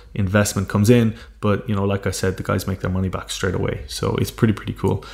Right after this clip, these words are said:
Um, I'm not taking on a huge amount of, uh, mastermind clients, by the way. I took these two, two guys on because I knew them really, really well. Um, and to be honest, I want them to be an amazing testimonials, which I know they will be. Um, I've said openly that until the business turns over a seven-figure year,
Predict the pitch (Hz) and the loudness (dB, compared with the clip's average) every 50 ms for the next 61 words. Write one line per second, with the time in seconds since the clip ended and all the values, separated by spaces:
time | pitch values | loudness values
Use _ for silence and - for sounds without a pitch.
0 | - - - - 123 107 107 104 - 117 117 120 120 120 120 123 120 - - 123 | -16 -14 -2 2 4 6 6 6 6 6 6 6 6 6 6 4 4 0 -2 -2
1 | 110 104 110 107 104 101 95 - 104 98 101 98 98 98 95 98 98 95 - - | -2 0 -2 -2 -2 -2 -2 -2 -2 -2 -2 -2 -2 -2 0 -2 -2 -4 -6 -12
2 | - - - 104 98 95 95 95 95 92 - - 101 95 - - 95 98 92 - | -16 -8 -4 -2 0 0 0 0 0 0 0 -2 -2 0 0 0 0 0 0 0
3 | 98 92 95 95 95 98 107 - - 117 - - 120 113 - - 110 104 104 95 | 0 2 2 2 2 2 2 2 2 2 4 4 2 4 4 2 2 2 2 0
4 | 95 104 - 113 101 107 101 95 98 98 95 98 - 104 92 101 98 98 101 101 | -2 -2 -2 2 2 4 4 4 2 0 0 0 -2 0 0 2 2 4 4 4
5 | 98 98 98 98 101 95 95 95 95 95 98 101 110 113 110 104 - - - - | 4 2 2 2 2 2 2 2 2 2 4 6 6 6 4 4 0 -6 -14 -16
6 | - - - - - - 104 104 104 104 101 101 - - 107 104 101 101 - - | -16 -18 -12 -8 -2 2 4 4 4 4 2 0 0 0 0 2 2 2 0 2
7 | 107 113 151 170 131 - - - - - 113 110 113 113 110 104 120 113 - - | 2 2 4 4 2 0 -2 -4 -2 0 2 4 4 2 2 2 0 0 0 0
8 | 110 117 110 110 107 107 107 - - - 107 107 110 110 104 107 110 - 120 107 | 0 2 4 4 4 4 2 2 0 2 2 4 4 4 4 2 0 0 -2 -2
9 | - - 110 127 147 135 104 101 - 104 101 - 110 107 104 98 104 98 101 110 | 0 2 2 4 4 4 2 2 0 0 0 2 4 4 6 6 4 4 4 4
10 | 104 95 101 101 98 - - - - - - - - - 104 101 101 101 98 - | 4 2 2 0 0 -2 -8 -14 -18 -18 -20 -14 -4 0 2 4 4 4 4 2
11 | 101 - - - 120 113 110 98 - - 117 110 - 120 117 113 110 110 104 73 | 0 2 4 6 6 6 4 2 2 0 0 2 2 2 2 4 4 2 2 0
12 | - 113 104 104 107 107 - 120 110 107 104 110 107 101 107 107 98 - - - | 0 0 2 2 0 2 2 2 2 2 2 2 0 2 2 0 0 -2 0 0
13 | 107 104 98 110 101 92 98 95 92 - - 107 101 101 98 - - 101 104 104 | 0 2 2 2 2 2 0 0 0 2 2 2 2 2 0 0 0 0 2 2
14 | 104 98 107 120 120 117 117 117 - | 4 4 4 4 4 4 2 0 -6